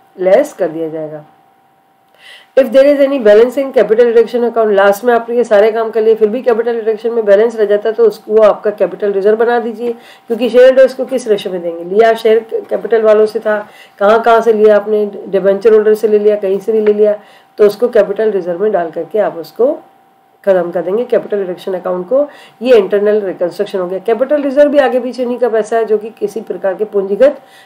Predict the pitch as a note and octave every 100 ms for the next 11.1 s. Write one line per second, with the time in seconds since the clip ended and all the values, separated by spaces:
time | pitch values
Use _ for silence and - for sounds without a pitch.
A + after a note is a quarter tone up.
0 | _ G3+ F#3 G3+ G3+ A3+ G3 F3+ E3 D#3+
1 | E3+ G#3+ F#3 - F#3 G3+ A3+ E3+ E3+ G#3+
2 | G4 G4+ _ _ - F3 E3 D#3 - -
3 | G3+ G3+ G#3 A#3 A3 A#3+ A#3+ C4 A#3 G#3
4 | A3+ B3 A3+ A#3 A#3 A3 B3+ B3+ B3+ A#3
5 | C4 C#4 D4 D#4 - - - A3+ A#3+ C#4
6 | D#4+ A#3 G3+ G#3 G#3 G3+ D4 F#4+ - _
7 | _ G#3 G#3+ C4+ A3+ F3 - E3 E3 D3+
8 | _ - A#3+ C4 - G3 G#3 G3+ G3 G#3
9 | G#3 - G3 G3+ A#3+ A#3 G#3 F#3 A#3+ B3+
10 | - F#3+ F#3 F#3 A#3 B3 B3 A#3+ C4 D4